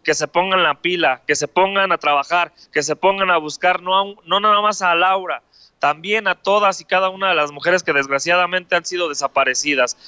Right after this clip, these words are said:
Esto no puede seguir así y la verdad estoy muy indignado,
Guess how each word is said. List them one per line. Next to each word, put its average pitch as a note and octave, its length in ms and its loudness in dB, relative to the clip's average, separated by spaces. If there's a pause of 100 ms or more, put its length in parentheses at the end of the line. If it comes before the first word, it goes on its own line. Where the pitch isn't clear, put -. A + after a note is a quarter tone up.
Esto D#3 240 0
no F#3+ 160 -2
puede G#3 240 2
seguir F3 320 -2
así D#3+ 360 -4 (200)
y C3 80 -4
la D3 120 4
verdad E3 200 2
estoy G3 280 -2
muy G#3+ 340 -4
indignado, F#3+ 720 -2